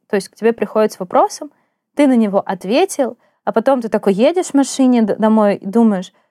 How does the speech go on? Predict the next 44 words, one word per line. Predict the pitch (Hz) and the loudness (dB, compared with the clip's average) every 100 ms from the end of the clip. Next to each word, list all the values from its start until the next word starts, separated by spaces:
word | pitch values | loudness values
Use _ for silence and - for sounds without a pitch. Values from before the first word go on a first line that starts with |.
| - | -8
"Блин, | 214 247 | -2 2
а | 226 | 2
может, | 233 226 | 0 0
мой | 240 | -2
клиент | 214 233 254 247 | 2 2 2 0
мне | 220 | -4
что-то | 254 240 | -4 -2
там | 220 214 | -2 0
не | 220 | -2
сказал, | - 226 233 254 233 | -4 -4 0 2 0
и | - | 0
на | 214 214 | -2 -2
самом | - 254 233 220 | 0 0 2 0
деле | 190 233 269 247 214 | 0 2 4 2 2
мой | 220 254 233 | 2 2 2
совет-то | 233 220 226 262 240 226 | 0 -2 0 0 0 0
не | 247 | 2
очень | 285 294 277 | 2 2 0
верный, | 262 311 285 220 | 2 2 2 0
потому | 220 233 247 277 | -4 -2 0 -2
что | - | -2
он | 254 269 | 0 2
мне | 247 | 2
вот | 254 | 0
этот | 262 247 | -2 0
момент | 247 262 285 247 | 0 2 2 2
не | 240 | -2
сказал, | 233 262 254 269 240 | -4 -2 2 2 2
и | 226 | 0
он | 240 | 0
все | 233 - 262 | -2 -2 -4
круто | 262 277 247 | 0 0 2
меняет, | 226 226 247 240 208 - _ - | 2 2 4 4 2 -2 _ -6
как | 226 247 | -4 0
лучше | 254 233 | 0 0
это | 214 196 | -2 -2
сделать?" | - 359 349 - _ _ - | 0 0 0 -8 _ _ -8
А | 214 | -2
здесь | 220 320 339 - | 2 0 -2 -8
я | 202 233 220 | 0 2 2
вижу | 262 240 | 2 0
картину | 233 - 240 | -2 -6 -4
в | 233 | -4
целом, | - 302 359 | 0 0 0